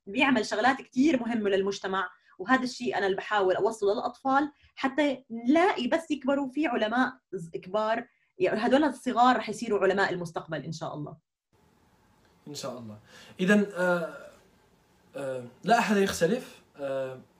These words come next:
Speaker 2: أنك أنت الآن مثال يحتذى به بالنسبة للفتيات أو البنات في العالم العربي. لكن في رأيك لماذا البروفيلات، آه، العلمية قليلة نسبيا، ليست منعدمة، لكنها تحس أنها قليلة نسبيا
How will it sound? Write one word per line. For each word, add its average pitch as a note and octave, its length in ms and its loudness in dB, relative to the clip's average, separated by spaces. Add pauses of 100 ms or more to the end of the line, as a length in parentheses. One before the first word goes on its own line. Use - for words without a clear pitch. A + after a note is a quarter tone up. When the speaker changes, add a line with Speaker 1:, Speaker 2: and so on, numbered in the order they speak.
(120)
Speaker 2:
أنك F3 240 -2
أنت E3 340 -4
الآن F#3 480 -2
مثال F3 440 -4
يحتذى D#3+ 360 -6
به F#3 160 -4
بالنسبة D3+ 440 -8
للفتيات D3+ 840 -8 (320)
أو D3+ 60 -4
البنات D3 340 -4
في - 80 -10
العالم C#3+ 260 -6
العربي. C3 380 -8 (360)
لكن G#3 240 4
في A3 100 2
رأيك A3+ 340 2
لماذا G#3 580 2
البروفيلات، D#3+ 760 -6 (340)
آه، C3 340 -10 (180)
العلمية D3+ 800 -2 (420)
قليلة A#3 360 6
نسبيا، E3+ 420 0
ليست G3 340 -2
منعدمة، E3 380 -2
لكنها F#3 640 -2 (140)
تحس A3+ 300 -4
أنها F#3+ 220 0
قليلة G#3 320 2
نسبيا F3 580 -4